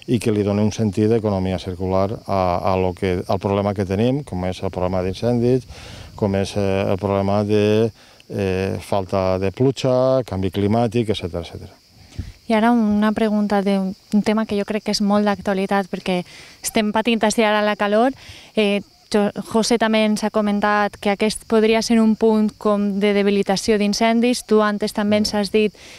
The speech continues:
Speaker 2: que ara estem patint molts incendis. Ací en el Sira, anys anteriors, han sofrit incendis molt greus. Com està manejant-se l'Ajuntament un poc de prevenció o què està fent l'Ajuntament front a este, a aquesta situació?
Speaker 1: Bé, nosaltres ara lo que tenim és capacitat de resposta.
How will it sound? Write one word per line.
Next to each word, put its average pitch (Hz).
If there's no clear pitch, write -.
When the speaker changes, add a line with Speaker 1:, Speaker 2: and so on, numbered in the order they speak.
Speaker 2:
que 214
ara 214
estem 226
patint 226
molts 214
incendis. 208
Ací 190
en 202
el 208
Sira, 208
anys 196
anteriors, 190
han 190
sofrit 196
incendis 196
molt 185
greus. 202
Com 226
està 226
manejant-se 214
l'Ajuntament 202
un 190
poc 202
de 196
prevenció 196
o 196
què 208
està -
fent 202
l'Ajuntament 190
front 190
a 180
este, 185
a -
aquesta 190
situació? 185
Speaker 1:
Bé, 117
nosaltres 110
ara 127
lo 120
que 110
tenim 113
és 92
capacitat 98
de 95
resposta. -